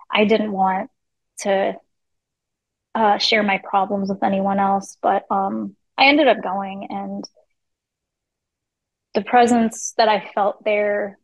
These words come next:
reminded me that this is the peace that God has for his children. And when I left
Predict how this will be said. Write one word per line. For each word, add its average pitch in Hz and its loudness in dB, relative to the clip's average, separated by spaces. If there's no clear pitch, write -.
reminded 202 -6
me 208 -2
that 220 0
this 208 -2
is 196 -6
the 208 -2
peace - -6
that 123 -2
God 123 4
has - 0
for - 0
his 214 -6
children. - -2
And 220 2
when 220 2
I 214 2
left 196 2